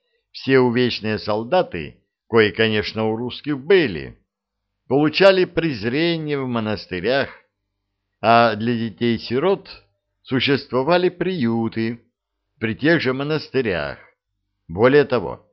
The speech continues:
на власти любого города наложена обязанность немедленно разбираться с каждым случаем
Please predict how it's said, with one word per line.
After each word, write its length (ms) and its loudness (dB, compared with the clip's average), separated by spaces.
на 160 2
власти 640 4
любого 420 0
города 440 0
наложена 640 -2
обязанность 880 -2
немедленно 880 2
разбираться 880 0
с 120 -18
каждым 560 0
случаем 680 -4